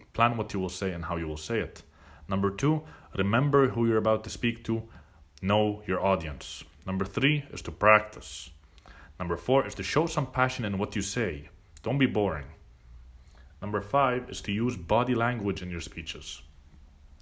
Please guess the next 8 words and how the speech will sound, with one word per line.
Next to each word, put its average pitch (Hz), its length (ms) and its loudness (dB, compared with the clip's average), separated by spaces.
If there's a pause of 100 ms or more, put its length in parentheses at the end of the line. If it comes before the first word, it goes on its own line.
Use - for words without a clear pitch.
(120)
Number 92 280 -2
six - 340 0
is - 160 -10
to 104 160 -4
engage 104 440 0
with 110 140 -2
your 104 160 2
audience. 117 600 -2